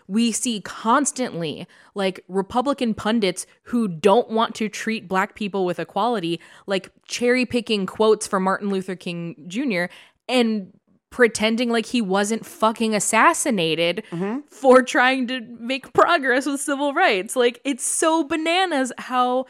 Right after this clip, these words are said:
Speaker 1: culturally we've just been like, "Nah, nah, nah,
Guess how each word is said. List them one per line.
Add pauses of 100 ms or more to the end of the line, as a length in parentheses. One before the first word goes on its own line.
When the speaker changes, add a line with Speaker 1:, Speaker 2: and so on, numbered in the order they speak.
(360)
Speaker 1:
culturally
we've
just
been
like, (240)
"Nah,
nah,
nah,